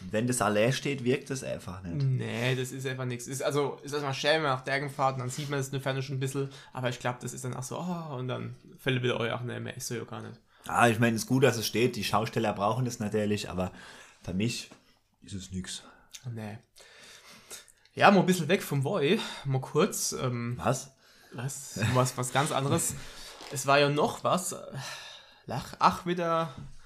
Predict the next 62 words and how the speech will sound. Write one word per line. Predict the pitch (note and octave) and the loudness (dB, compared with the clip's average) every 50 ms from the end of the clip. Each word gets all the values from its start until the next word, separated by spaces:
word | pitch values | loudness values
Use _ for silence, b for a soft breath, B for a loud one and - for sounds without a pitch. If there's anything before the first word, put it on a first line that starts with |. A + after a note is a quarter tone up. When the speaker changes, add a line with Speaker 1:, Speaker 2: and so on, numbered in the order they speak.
| B B B B _ | B B B B _
Speaker 2:
in | - C#3 | -6 -4
kleiner | C3 C#3 C#3+ D3 D3+ C#3+ C3+ | 2 4 4 6 6 4 2
Form, | C3+ - B2 B2 C3 C#3 D#3 F3+ F#3 C#3+ | 0 -2 0 2 2 4 4 4 2 2
nämlich | B2 B2 B2+ C#3 D3 D3+ C#3+ - - - - | 2 2 2 2 0 -2 -2 -6 -6 -4 -2
der, | C#3+ C3+ C3+ C3+ C3+ C3+ C3+ C3+ C3+ C3 C3+ C3+ C3+ B B B - - | 0 0 0 0 0 0 0 0 0 0 -2 -4 -6 B B B -10 -6
ähm, | C3 B2+ A#2 A#2+ | -4 -2 -2 -2
das | B2 - | -4 -6
Andexer | - - A#2+ A#2+ A#2+ B2 B2 - D3+ | -6 -6 -4 -4 -4 -2 -2 -4 -2
Bierfest. | C#3 - F#3+ F#3+ F3+ - B2+ A2 - - - - - - B B B B B B | 4 6 6 6 6 4 0 -6 -6 -8 -10 -12 -14 -16 B B B B B B
Speaker 1:
Ach, | C3+ C#3 A2 - | 2 2 2 2
da, | - - B2+ C3+ | 2 4 4 4
davon | D3 C3 C#3 B2+ A2+ | 4 2 0 0 0
hab | G#2+ | 0
ich | - - | -2 -4
überhaupt | D2+ D2 D#2 - - - - - - - - | -4 -4 -4 -4 2 4 4 4 4 2 0
nichts | - C3 - - - | -2 -2 0 -2 -4
mitgekriegt. | - - - - - - | -6 -6 -8 -12 -6 2
Speaker 2:
Davon | C#3+ D3+ E3+ F3+ F#3+ | 4 4 6 6 6
hab | |
ich | F3+ | 4
überhaupt | D#3 C#3 C#3+ C#3+ C#3 - | 6 6 6 6 6 4
nichts | C#3 C3 | 0 -2
mitgekriegt. | C3 B2 - - B2+ B2 B2+ B2 B2 | -2 -2 -4 -4 -4 -4 -4 -2 0
Da | C3+ | 2
kann | G#2 G#2+ | 2 4
ich | C3+ | 6
Speaker 1:
Erzähl | - C#3 B2 | 8 8 8
Speaker 2:
ein | G#2+ | 8
bisschen, | - B2+ A#2 | 8 6 6
Speaker 1:
du | - | 6
mir | A#2+ G2+ F#2 | 6 4 2
mal. | F2+ E2+ E2+ E2+ F2 F2+ - | 0 -2 -2 -4 -4 2 4
Speaker 2:
da | D3+ | 4
kann | D3 - C#3+ C3 | 6 6 4 4
ich | C3 B2+ B2+ | 2 0 -2
ein | B2+ | -4
bisschen | C3 B2+ B2 A2+ | -4 -4 -2 -2
was | A#2 - | -2 -2
erzählen. | A#2 - - - A2+ A2 - - - B2+ B B B B B B - | -4 -6 -4 -4 -4 -4 -6 -8 -12 -14 B B B B B B -2
Ah, | - A2+ C#3+ D3 A#2+ A#2+ - - - - | 0 2 2 2 0 0 0 2 4 6
muss | E3+ F3+ F3+ F3+ | 6 6 6 6
ich | - | 4
auch | D#3 E3+ | 2 2
zu | - - | 2 0
Schande | D#3 - D3+ D3 E3+ E3 | 0 2 2 2 4 2
sagen, | D3+ - D3+ D3+ D3+ D3+ D3+ D3 | 2 4 4 4 4 4 2 2
nur, | D3+ D3+ D#3 D3+ D3+ D3 | 2 4 4 4 4 2
kann | - D3+ D3 | 0 0 -2
ich | D3+ C3+ C#3+ | 0 0 2
auch | D3 | 2
nur | D#3+ D3 | 2 2
von | - D3 | 2 0
Erzählungen | C3 C3 C3+ - D3+ D3+ D#3 E3+ E3+ F3 E3+ E3 E3 E3 | 0 0 0 2 4 4 6 6 4 6 6 6 6 6
und | C#3+ C#3+ C#3+ C#3+ | 6 6 4 2
von, | C#3 - C#3 C#3 C3 | 2 0 0 0 0
von | C3 C3+ C3 | 0 0 2
Lese | C3 C#3 D3 D3 C3+ D3 | 4 4 4 4 2 2
und | C#3 C3 B2 | 2 2 2
Bildern | D3+ E3 | 4 4
Speaker 1:
War | G3+ F#3 | 6 6
der | D3+ G#2 | 6 6
Marco | G#2 F#2 G2+ | 6 6 6